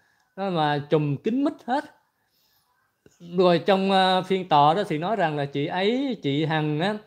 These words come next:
hai mươi cảnh sát vây quanh chị Hằng để mà chị ấy nói chuyện về kiếp nhân sinh quan gì này kia. Rồi, à, à, các anh chiến sĩ thì, à, chăm, chăm chú nghe chị Hằng. À,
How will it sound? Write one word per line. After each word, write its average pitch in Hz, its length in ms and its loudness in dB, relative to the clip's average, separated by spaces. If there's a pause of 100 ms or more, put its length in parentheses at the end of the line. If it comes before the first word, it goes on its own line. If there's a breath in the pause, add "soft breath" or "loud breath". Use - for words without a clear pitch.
(200 soft breath)
hai 185 220 -2
mươi 185 220 -2
cảnh 151 200 -6
sát 247 400 -2
vây 190 180 -4
quanh 190 220 -4
chị 139 180 -6
Hằng 139 420 -4 (380 soft breath)
để 131 160 0
mà 185 120 -2
chị 139 200 0
ấy 190 200 0
nói 226 200 -2
chuyện 135 340 -4
về 127 120 -2
kiếp 240 260 -8
nhân 196 180 -4
sinh 202 300 -2
quan 202 400 0
gì 143 100 -4
này 139 160 -4
kia. 220 380 2 (540 soft breath)
Rồi, 139 320 2
à, 131 480 -2 (360 soft breath)
à, 131 360 -6 (100)
các 202 120 -4
anh 196 180 -2
chiến 233 180 -4
sĩ 156 380 0
thì, 143 260 2
à, 123 200 -2 (180)
chăm, 190 240 -4 (420)
chăm 190 260 -2
chú 208 100 0
nghe 220 220 -2
chị 135 200 -4
Hằng. 143 360 0 (520 soft breath)
À, 170 140 -4